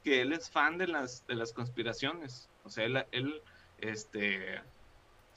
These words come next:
había estado leyendo libros y como que buscando, como que él estaba buscando la conspiración que más le,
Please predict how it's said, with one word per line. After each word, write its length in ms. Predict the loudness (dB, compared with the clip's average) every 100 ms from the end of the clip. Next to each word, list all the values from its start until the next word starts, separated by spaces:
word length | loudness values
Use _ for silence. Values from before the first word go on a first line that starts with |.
| -4
había 220 | 2 2
estado 320 | 2 4 6
leyendo 460 | 6 4 2 2 2
libros 520 | 4 4 4 2 0
y 60 |
como 300 | 0 2 2
que 100 | 4
buscando, 800 | 4 4 0 2 4 6 8 6 4 -12 -20 -20 -18
como 260 | 0 2 4
que 120 | 4
él 100 | 4
estaba 320 | 4 4 4
buscando 540 | 4 2 4 2 6 6
la 160 | 6 4
conspiración 720 | -2 -2 0 0 2 0 2
que 160 | 0
más 260 | 4 4 4
le, 500 | 2 2 2 0